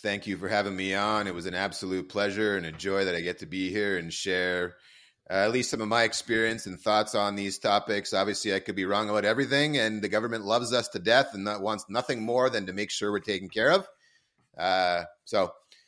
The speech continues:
no matter what I have said today, I would encourage all of your audience to not take my word for it and instead go out and get your own education and make up your own mind about the things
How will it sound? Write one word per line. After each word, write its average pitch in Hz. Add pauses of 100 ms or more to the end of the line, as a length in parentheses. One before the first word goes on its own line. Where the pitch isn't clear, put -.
(200)
no 101
matter 135
what 156
I 196
have 143
said 104
today, 110
I 117
would 117
encourage 113
all 160
of 127
your 113
audience 107
to 113
not 139
take 170
my 165
word 123
for 139
it 156
and 127
instead 127
go 135
out 139
and 98
get 110
your 98
own 123
education 101
and 92
make 98
up 95
your 90
own 113
mind 90
about 90
the 85
things 87